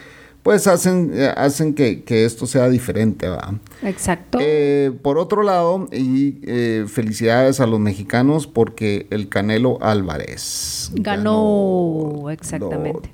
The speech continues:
Speaker 1: lo-, todos los títulos.
Speaker 2: Es muy bueno ese mo-, ese boxeador.
Speaker 1: Sí, es buenísimo.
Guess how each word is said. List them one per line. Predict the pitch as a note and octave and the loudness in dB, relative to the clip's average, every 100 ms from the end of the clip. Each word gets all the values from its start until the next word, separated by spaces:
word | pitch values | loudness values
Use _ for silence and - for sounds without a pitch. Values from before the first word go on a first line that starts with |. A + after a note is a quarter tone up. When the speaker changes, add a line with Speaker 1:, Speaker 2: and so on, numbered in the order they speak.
| - | -16
Speaker 1:
lo-, | - - | -16 2
todos | A#2+ A#2 F#2+ | 6 6 4
los | F#2 - | -2 -2
títulos. | B2 A2+ G#2 A3+ | -4 -2 2 4
Speaker 2:
Es | |
muy | C4 D4+ | 6 6
bueno | F3+ F#3 A3 | 4 2 2
ese | A3 G3+ | 0 -2
mo-, | F#3 - - | -2 -6 -4
ese | G3+ G3+ | -2 0
boxeador. | F3+ - - G2+ G2+ | -2 -2 0 2 2
Speaker 1:
Sí, | G2+ G2 G2+ | 2 0 -2
es | G2 | -2
buenísimo. | F#2 F#2+ F#2 F#2 F2+ - F2 F2 | -2 -2 -2 -4 -6 -6 -6 -8